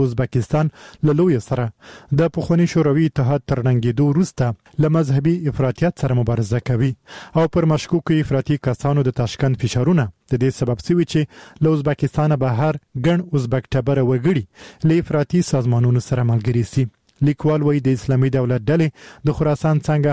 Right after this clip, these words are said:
هم له هغو سازمانونو ده چې په خپلو لیکو کې د نورو وګړو ترڅنګ د ازبکستان، تاجکستان او قرغیزستان اتباع هم ګمارلي دي.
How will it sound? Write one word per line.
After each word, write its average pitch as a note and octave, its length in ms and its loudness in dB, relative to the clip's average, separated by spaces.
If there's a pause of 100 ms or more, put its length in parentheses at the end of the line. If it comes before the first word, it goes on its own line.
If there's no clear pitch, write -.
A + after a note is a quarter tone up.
هم C3 420 0
له B2+ 100 0
هغو C3 300 0
سازمانونو B2 540 2
ده D3 140 2
چې - 380 -4 (220)
په E3 100 0
خپلو F3 340 2
لیکو F3 220 0 (100)
کې A2+ 500 -2
د D3 120 2
نورو D#3+ 180 2
وګړو C3+ 400 0
ترڅنګ D3+ 360 0 (400)
د E3+ 120 4
ازبکستان، D3+ 680 0
تاجکستان C3+ 640 0 (340)
او C#3+ 60 2 (140)
قرغیزستان C3 600 0 (300)
اتباع B2 320 0 (120)
هم A#2+ 100 2 (140)
ګمارلي A#2 460 0
دي. C3+ 80 2